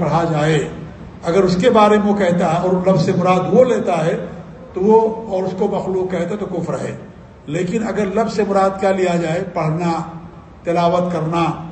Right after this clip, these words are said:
جو ایک عمل ہے، تو یہ اس کے سب قائل ہیں کہ مخلوق ہے، کیونکہ اللہ نے ہمارے عمل کو بھی پیدا کیا ہے۔ بات واضح ہوئی کہ نہیں واضح ہوئی؟ جی ہاں۔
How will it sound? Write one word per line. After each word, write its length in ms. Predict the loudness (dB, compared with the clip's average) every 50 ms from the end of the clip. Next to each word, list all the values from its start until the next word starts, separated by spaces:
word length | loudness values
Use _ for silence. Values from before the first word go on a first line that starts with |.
| -6 -2
جو 80 | 0
ایک 180 | 0 0 0 -2 -4 -2
عمل 220 | 2 2 4 4 4
ہے، 140 | 4 4 2 0 -2 -6 -10 -12 -14 -16 -16 -14 -10 -6
تو 60 | -2
یہ 180 | 2 2 2 2 0
اس 120 | -2 -8 -8 -6
کے 80 | -6 -4
سب 260 | -2 -2 -2 -2 0
قائل 280 | 0 2 2 2 2 0
ہیں 180 | 0 -2 -2 -2
کہ 100 | -2 -2 -2
مخلوق 400 | -2 -4 -2 0 0 0 2 2
ہے، 100 | 0 -2 -2 -4 -8 -12 -14 -14 -10
کیونکہ 240 | -6 -4 -4 -2 0
اللہ 240 | 0 0 2 2 0 0 0
نے 60 | 0
ہمارے 300 | 0 0 0 2 2 0
عمل 220 | 0 -2 -2 -4 -4 -4
کو 80 | -4 -4
بھی 100 | -2 -2 -2
پیدا 260 | -4 -4 -6 -8 -8
کیا 240 | -8 -10 -10 -12 -12
ہے۔ 60 | -12 -16 -20 -20 -20 -20 -20 -20 -20 -20 -14 -8 -4
بات 220 | -4 -2 0 0
واضح 200 | 0 2 4 2
ہوئی 80 | 2 2
کہ 100 | 2 0
نہیں 100 | 2 2
واضح 180 | 2 2 2 0
ہوئی؟ 180 | -2 -2 -6 -10 -12 -14 -16 -18 -18 -18 -20 -20 -20 -14 -10
جی 160 | -6 -4 -4 -4
ہاں۔ 140 | -4 -6